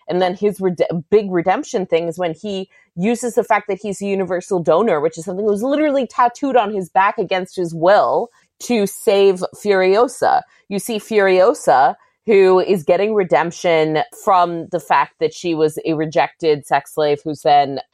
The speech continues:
grows up as a war boy and through that is able to get to freedom. She, her redemption is then helping these sex slaves escape using the tools of being that. You see Nux,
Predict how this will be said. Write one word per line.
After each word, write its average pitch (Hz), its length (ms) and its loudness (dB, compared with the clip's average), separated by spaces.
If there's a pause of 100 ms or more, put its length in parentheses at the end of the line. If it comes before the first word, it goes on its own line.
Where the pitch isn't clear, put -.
(280)
grows 175 340 2
up 156 220 2 (100)
as 151 500 0 (280)
a 180 80 4
war 165 340 2
boy 143 680 2
and 147 360 -4 (120)
through 196 240 2
that 165 380 2
is 160 220 -6
able 151 320 0
to - 120 -20
get 151 220 -2
to - 80 -10
freedom. 285 340 -2
She, 220 480 -6
her 247 160 2
redemption 214 600 -2
is 156 220 -4
then 151 260 -2 (360)
helping 185 600 -2
these 175 260 -6
sex - 300 -2
slaves 160 460 0
escape 202 520 -4
using 170 340 -6
the 160 60 -4
tools 160 680 0
of 147 320 2 (160)
being 156 260 -8
that. 170 220 0
You 175 120 -6
see 180 560 -6 (140)
Nux, 190 640 -2